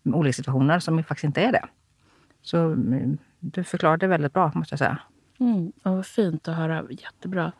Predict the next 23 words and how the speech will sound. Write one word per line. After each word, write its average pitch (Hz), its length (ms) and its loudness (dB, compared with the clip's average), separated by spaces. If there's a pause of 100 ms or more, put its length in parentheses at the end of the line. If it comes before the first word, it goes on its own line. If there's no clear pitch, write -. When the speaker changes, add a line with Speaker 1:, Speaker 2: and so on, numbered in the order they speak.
(340)
Speaker 2:
Och - 260 -2
här 220 120 6
tänker 226 360 4
jag 196 40 2
också - 200 -2
att - 300 -2 (920)
vi 202 180 4
ser 226 480 8
ju 240 280 4
egentligen 220 540 6
inte 208 240 4
verkligheten 156 640 2
som 147 320 2
den 151 240 2
är. - 400 0 (1300)
Utan 196 260 4
vi 190 100 2 (100)
uppfattar 202 600 0
verkligheten 160 580 2
som 196 240 2
vår 147 240 4
hjärna 214 800 4
är. - 260 -8